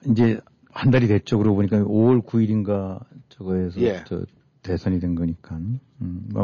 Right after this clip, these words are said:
Speaker 1: 뭐, 정부 자체 출범보다는 이제 사실상 뭐 당선이 되고 나면 정부나 다름이
Speaker 2: 그렇죠.
Speaker 1: 없으니까요.
Speaker 2: 네.
Speaker 1: 어, 지난 한 달 이렇게 쭉 보게 되고 나면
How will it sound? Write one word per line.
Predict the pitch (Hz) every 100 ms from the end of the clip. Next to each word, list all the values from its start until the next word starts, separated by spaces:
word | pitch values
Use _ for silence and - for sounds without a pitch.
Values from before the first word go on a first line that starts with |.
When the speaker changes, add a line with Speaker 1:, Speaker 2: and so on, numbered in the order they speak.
| 98
Speaker 1:
뭐, | 110 101 92 -
정부 | 104 113
자체 | 107 98 110
출범보다는 | - 127 110 98 98 101 95
이제 | 92 90 _ _ _
사실상 | - 120 - 165
뭐 | 156 147
당선이 | - 123 123 123 139
되고 | 123 110
나면 | 113 139 113
정부나 | 104 107 98 107
다름이 | 117 110
Speaker 2:
그렇죠. | 110 90
Speaker 1:
없으니까요. | - 95 95 95
Speaker 2:
네. | 90 95 113 - 95 - _ _ _ _ _ _ _ -
Speaker 1:
어, | 101
지난 | - 113 104
한 | 107
달 | 107
이렇게 | 98 90 98
쭉 | - -
보게 | - 101
되고 | 95 95
나면 | 90 95 92